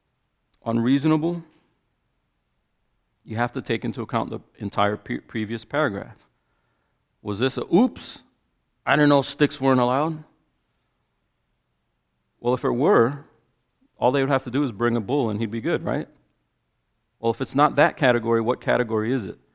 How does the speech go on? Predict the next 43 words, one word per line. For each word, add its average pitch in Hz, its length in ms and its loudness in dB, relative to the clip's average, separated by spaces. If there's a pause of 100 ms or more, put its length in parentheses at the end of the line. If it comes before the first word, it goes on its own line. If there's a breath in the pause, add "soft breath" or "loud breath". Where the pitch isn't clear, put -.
(240)
Sinning 120 280 2
with 117 120 0
a 110 80 -2
high 113 180 2
hand. 110 320 -4
I 185 120 10
know 247 120 10
it's 143 100 2
the 117 60 -10
Sabbath. 120 440 2 (1500)
People 160 440 2
that 135 180 4
noticed 147 460 4
him, 98 180 -4 (300)
"Hey, 214 220 2
man, 165 360 0 (300)
<laughs> - 300 -14
you 170 120 -2
can't - 300 -2 (240)
gather 160 280 -2
sticks - 520 -10 (1160)
because 117 240 -4
you 120 60 -4
can't 151 240 0
make 135 160 2
a 110 60 -8
fire." 147 420 -6 (1040)
And 139 100 2
in, 120 80 4 (220)
back 117 220 2
in 120 100 0
Exodus, 117 560 -2
God 120 260 2
made 117 180 2
that 113 140 -4
plain. 117 320 -4 (460)
Don't 131 200 0
make 147 180 0
fires 117 420 2
on 98 120 -6
the 101 60 -6
Sabbath - 400 -6
day, - 180 -14